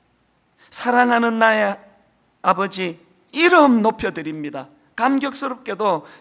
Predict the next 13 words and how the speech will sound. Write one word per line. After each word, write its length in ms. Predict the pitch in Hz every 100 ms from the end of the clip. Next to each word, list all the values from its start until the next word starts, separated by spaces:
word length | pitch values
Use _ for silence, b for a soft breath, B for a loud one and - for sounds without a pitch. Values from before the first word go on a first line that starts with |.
| B
첫 300 | - 392 -
찬양이 720 | 269 208 190 190 180 147 - B B
어린 260 | 330 294 262
시절 300 | 254 240 196
좋아했던 560 | 208 214 202 202 180
찬양이었습니다. 1040 | - 233 226 226 185 143 - 143 120 120 - _ B B
눈물이 380 | 269 294 302 285
하염없이 640 | 240 269 311 320 277 -
흘렀습니다. 680 | 233 214 175 151 135 131 127 _ B B -
부끄러운지도 680 | 262 311 302 277 247 233
모르고 500 | 220 214 233 220 214
꺽꺽 680 | - 285 349 415 339 262 233
울었고 600 | 254 220 - 180 156 -